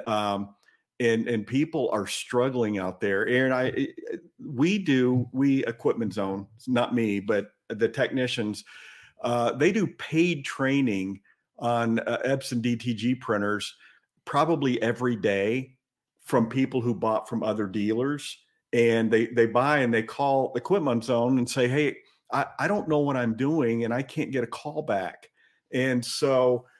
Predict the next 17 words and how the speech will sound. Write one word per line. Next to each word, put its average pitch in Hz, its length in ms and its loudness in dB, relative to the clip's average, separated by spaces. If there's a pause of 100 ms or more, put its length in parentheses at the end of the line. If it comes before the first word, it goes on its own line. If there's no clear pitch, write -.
(160)
uh, 113 420 0
h-, 131 160 -4
h-, 135 180 -6
here's, 160 480 0
here's 151 220 0
my 143 140 2
recommendation. 127 840 0
We 120 100 2
got, 139 360 0
we 139 160 0
have 139 260 -2
to - 60 -10
do 120 180 -2
better 113 460 2
as 107 260 -2
manufacturers 110 880 0
and, 101 200 -2